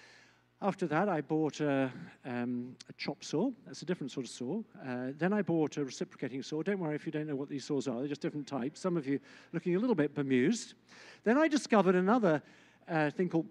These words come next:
Gumtree, where you can buy things secondhand, so I could save even more money. And I bought a bandsaw and a, a jigsaw. So I had quite a collection of saws. And then, uh, because we were renovating the property where we're now living, I bought a flat pack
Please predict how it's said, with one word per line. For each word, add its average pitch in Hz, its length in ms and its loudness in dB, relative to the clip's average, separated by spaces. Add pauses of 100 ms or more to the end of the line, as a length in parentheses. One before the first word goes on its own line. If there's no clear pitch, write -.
Gumtree, 165 480 2
where 165 140 0
you 165 100 -2
can 160 140 -6
buy 175 200 -2
things 165 260 -6
secondhand, 156 500 -4
so 170 100 -4
I 156 60 -2
could 170 180 -4
save 190 280 2
even 160 220 0
more 185 300 8
money. 143 260 4
And 175 100 2
I 147 100 0
bought 147 260 2
a 151 40 0
bandsaw 165 720 0 (320)
and 147 260 0
a, 139 360 0
a 143 120 -2
jigsaw. 180 640 0 (1120)
So 190 120 -4
I 202 60 4
had 202 120 0
quite 262 160 2
a - 40 0
collection 233 440 -2
of 165 100 -4
saws. 160 420 0 (960)
And 214 220 4
then, 226 520 8 (100)
uh, 190 100 2
because 240 380 0
we 226 160 0
were 196 300 2
renovating 165 540 -2
the 147 60 -6
property 139 440 -8
where 127 200 -4
we're 127 80 -2
now 131 180 -4
living, 123 400 -4
I 135 120 -6
bought 175 360 -2
a 156 80 -4
flat - 380 -8
pack 139 240 -14